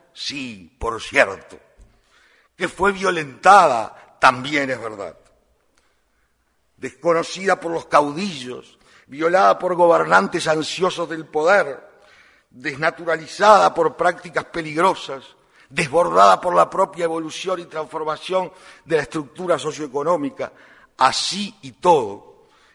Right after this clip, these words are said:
esa Constitución se convirtió, sin embargo, en la definición de un ideal político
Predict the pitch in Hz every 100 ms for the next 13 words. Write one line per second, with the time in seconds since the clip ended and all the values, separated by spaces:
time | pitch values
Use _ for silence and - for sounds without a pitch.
0 | - 139 151 160 139 147 - 131 127 -
1 | 156 165 160 - 131 143 135 135 127 143
2 | 156 165 151 147 143 139 170 156 147 156
3 | - - - - 135 143 143 135 139 139
4 | - 156 160 147 143 139 139 151 151 -
5 | 135 135 180 - 151 143 156